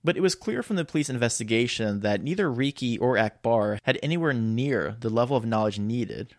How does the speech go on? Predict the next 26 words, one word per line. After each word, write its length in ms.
or 180
the 100
connections 840
to 100
pull 200
this 140
hoax 280
off 180
themselves. 760
So 200
with 140
them 140
out 100
of 60
the 80
picture, 540
could 200
the 180
mysterious 560
Sharif 420
Baki 340
character 380
be 100
the 80
mastermind? 680
Perhaps, 560